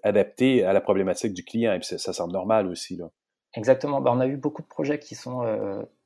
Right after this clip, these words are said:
Speaker 2: qui arrivent chez nous après avoir passé un an ou deux dans des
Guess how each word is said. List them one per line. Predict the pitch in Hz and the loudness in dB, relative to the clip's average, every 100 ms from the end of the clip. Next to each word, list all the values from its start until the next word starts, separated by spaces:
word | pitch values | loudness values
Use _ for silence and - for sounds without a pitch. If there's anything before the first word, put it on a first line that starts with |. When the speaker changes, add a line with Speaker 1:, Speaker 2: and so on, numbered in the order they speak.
| _ | _
Speaker 2:
qui | - 113 | -2 2
arrivent | 120 | 2
chez | 117 - | 0 -2
nous | 113 131 | 0 2
après | 135 107 - | 2 2 -2
avoir | 107 101 | -2 0
passé | 107 - 117 | 0 0 0
un | 113 | 2
an | 113 117 | 2 2
ou | 110 | 0
deux | 101 117 120 | -2 -2 0
dans | 110 | -2
des | 101 98 95 | -4 -6 -10